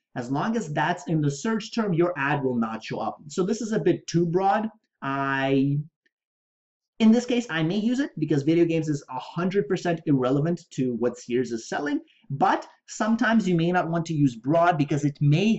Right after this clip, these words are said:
hit on actual relevant clicks. So you may lose out on some relevant clicks because it's just so broad. It may use synonyms,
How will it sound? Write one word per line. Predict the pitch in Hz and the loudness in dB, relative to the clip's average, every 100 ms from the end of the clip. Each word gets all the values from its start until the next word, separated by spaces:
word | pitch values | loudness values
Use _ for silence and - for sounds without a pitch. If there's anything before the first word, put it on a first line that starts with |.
| - | 2
hit | 175 - | 0 0
on | 135 139 151 147 - _ | -4 0 2 0 -6 _
actual | 143 147 - 156 143 131 135 | -4 -4 -4 -2 0 -2 0
relevant | 170 175 95 76 - | 2 2 0 -10 -14
clicks. | - - - | -14 -14 -4
So | 143 | 0
you | 147 | 2
may | 165 156 | 2 2
lose | 139 151 | 4 4
out | 143 143 | 2 2
on | 135 | 0
some | - 113 | -2 -2
relevant | 120 139 127 123 | 0 0 0 -4
clicks | 123 123 | -6 -8
because | - 117 135 | -8 -6 -4
it's | 147 139 | -4 -4
just | 170 165 - | -8 -8 -4
so | 139 | -2
broad. | 120 104 98 95 | -2 -2 -4 -4
It | 101 | -4
may | 131 | -2
use | 131 110 104 - | 0 -2 -6 -2
synonyms, | 196 196 190 190 | 0 2 0 -2